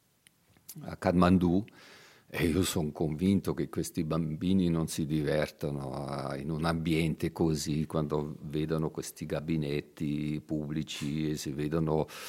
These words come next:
eh, gli odori e tutto quello, spaventa, spaventa già un adulto. Allora, ti immagini un bambino,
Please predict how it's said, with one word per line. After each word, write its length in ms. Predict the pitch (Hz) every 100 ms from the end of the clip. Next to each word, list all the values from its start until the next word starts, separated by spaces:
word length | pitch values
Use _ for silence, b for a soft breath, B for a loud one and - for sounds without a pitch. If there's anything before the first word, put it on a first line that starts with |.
| B B
eh, 380 | - 60 76 76 73 73 76 76 80 85
gli 360 | 104 101 85 92
odori 680 | 98 85 95 104 95 92 90
e 100 | 87
tutto 280 | - - 107
quello, 640 | 107 113 101 90 85 67 82
spaventa, 880 | - - 82 98 104 - - - - _
spaventa 600 | - - 82 90 92 -
già 280 | 80 85 87
un 140 | 87 80
adulto. 640 | 73 95 101 80 - 78
Allora, 760 | 76 82 82 73 71 69 69 69
ti 120 | -
immagini 540 | 78 64 76 87 80 80
un 100 | 76
bambino, 420 | 76 76 95